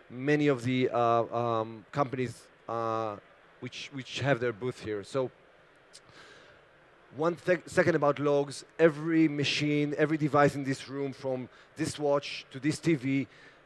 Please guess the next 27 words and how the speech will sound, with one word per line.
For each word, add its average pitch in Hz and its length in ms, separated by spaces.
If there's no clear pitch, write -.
talks, - 400
they 139 240
generate, 139 800
um, 120 420
logs. 135 520
And 127 80
this 139 160
is 127 60
how 135 240
developers 135 640
troubleshoot 135 500
their 123 140
environment. 123 480
And 135 260
with 131 200
log 160 380
data, 151 340
you 143 140
can 147 200
do, 147 480
uh, 127 140
so 156 220
many 143 180
things. 143 340
You 131 100
can 127 200
have, 123 460